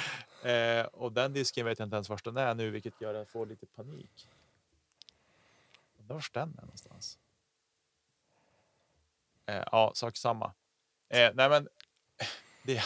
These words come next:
vill komma till är bara att... Nej, men vars gränsen går, vad ska jag säga? Ja, men alltså, jag tycker femhundra, det är liksom så här,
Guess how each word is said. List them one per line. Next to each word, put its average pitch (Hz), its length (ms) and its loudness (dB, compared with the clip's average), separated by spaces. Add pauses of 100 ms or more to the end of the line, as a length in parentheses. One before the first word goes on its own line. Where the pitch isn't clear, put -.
(100)
vill 123 100 -6
komma 135 460 0
till 110 300 -2
är 107 160 6
bara 104 340 4
att... 98 100 -6 (760)
Nej, 151 380 10
men 196 100 -6
vars 156 180 8
gränsen 151 520 6
går, 113 320 4 (340)
vad 127 180 -2
ska - 140 2
jag 123 80 8
säga? 127 540 8 (240)
Ja, - 100 4
men 147 100 10
alltså, 156 140 10
jag 180 100 6
tycker 131 420 4 (3000)
femhundra, 151 960 6 (600)
det 156 80 6 (200)
är 113 60 8
liksom 110 320 2
så 107 120 2
här, 104 200 8